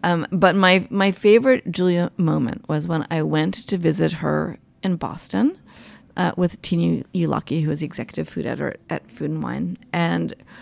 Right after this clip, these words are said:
we got in her car to go to lunch. So first, just being in her house and seeing the immortal pegboard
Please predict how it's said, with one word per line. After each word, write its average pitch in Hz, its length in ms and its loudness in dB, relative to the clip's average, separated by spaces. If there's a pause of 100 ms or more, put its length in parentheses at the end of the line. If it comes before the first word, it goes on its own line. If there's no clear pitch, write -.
(220)
we 175 260 0 (320)
got - 320 0
in 202 140 2
her 185 220 0
car 160 560 -2 (220)
to - 120 -8
go 160 160 -4
to 156 80 -6
lunch. 160 500 -4 (500)
So 202 180 0
first, 196 460 2 (220)
just 262 240 2
being 208 220 2
in 180 120 0
her 156 160 0
house - 600 -4
and 165 200 -4
seeing 156 500 -2
the 156 260 -4
immortal 156 400 -2
pegboard - 720 -6